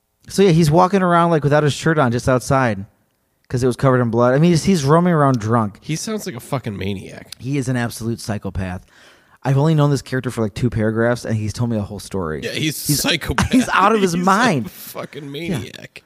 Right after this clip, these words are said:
Speaker 1: He's a lunatic. He's a bastard. He's an asshole. He's a lunatic. So he's walking in the street, cold, without a shirt on.
Speaker 2: Mm-hmm.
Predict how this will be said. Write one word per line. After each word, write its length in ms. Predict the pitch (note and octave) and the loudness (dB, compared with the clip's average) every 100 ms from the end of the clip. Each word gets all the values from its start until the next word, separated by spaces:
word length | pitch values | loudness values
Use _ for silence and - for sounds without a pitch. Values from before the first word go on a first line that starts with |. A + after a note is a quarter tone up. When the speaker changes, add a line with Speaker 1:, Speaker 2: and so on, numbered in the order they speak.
| _ | _
Speaker 1:
He's 200 | D3 D3 | -2 2
a 40 | |
lunatic. 640 | D3 F#3 F3 - - - _ _ _ _ _ _ _ _ | 4 4 2 -2 -8 -8 _ _ _ _ _ _ _ _
He's 180 | - B2+ | -10 -4
a 60 | A#2+ | -2
bastard. 520 | A#2+ B2 C#3+ - D#3+ | 2 2 2 0 0
He's 140 | B2+ | 0
an 80 | G#2 | -2
asshole. 480 | G#2+ B2+ - C3+ C3 | -2 -2 -2 0 0
He's 160 | A#2+ A2 | -2 -2
a 60 | |
lunatic. 640 | A#2 A#2 G#2 - F#2+ - _ _ _ _ _ _ _ _ _ - | -2 -2 -4 -8 -10 -12 _ _ _ _ _ _ _ _ _ -10
So 160 | - | -2
he's 160 | F3 D3 | 0 0
walking 320 | D#3 D#3+ E3 | 0 0 0
in 80 | D#3+ | -2
the 80 | D3+ | -4
street, 420 | - G3 F3 G#2 _ _ _ _ _ _ | -4 -2 0 -2 _ _ _ _ _ _
cold, 500 | - F#3+ D#3+ A2+ G#2 - _ _ _ _ _ | -2 2 2 0 -4 -12 _ _ _ _ _
without 220 | C3 D3 | -2 0
a 40 | D3+ | 0
shirt 320 | - E3+ E3+ | 0 0 2
on. 300 | A2+ F#2+ F#2 - _ _ _ | 0 -2 -6 -14 _ _ _
Speaker 2:
Mm-hmm. 360 | A2+ F#2 G#2 | -8 -6 -6